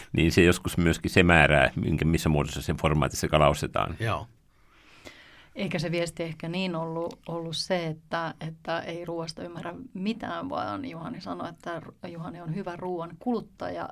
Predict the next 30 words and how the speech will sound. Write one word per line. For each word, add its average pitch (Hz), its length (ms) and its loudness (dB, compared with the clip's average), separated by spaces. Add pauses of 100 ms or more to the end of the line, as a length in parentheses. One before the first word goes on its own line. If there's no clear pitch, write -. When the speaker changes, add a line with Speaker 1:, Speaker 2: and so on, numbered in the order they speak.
Speaker 3:
ja 170 160 -12
fani. - 440 0 (920)
Speaker 2:
Okei, 101 360 -2
oliks 123 300 0
mä 139 100 4
taas 127 400 4
siellä 104 260 2 (120)
paikassa, 107 460 0
missä 98 260 -4
on 98 80 -6
paljon 104 340 -2
puita, 104 500 0
eli 85 280 -10 (200)
metsässä - 760 -4 (240)
Speaker 3:
No 190 160 -4
käväsit, 180 260 0 (160)
Speaker 2:
ilmeisesti? 98 240 -4
Speaker 3:
käväsit 185 420 4
sillä 170 280 -4
Speaker 2:
Joo. 117 60 -2
Speaker 3:
puolella. 175 400 0 (680)
Mutta 254 280 8
tota, 240 520 8
äh, - 80 2 (1000)
minä 269 300 10
tiedän, 175 440 0
että 175 260 0
olet 175 380 0
ahkera 185 460 -2
ravintolo-, 175 580 -2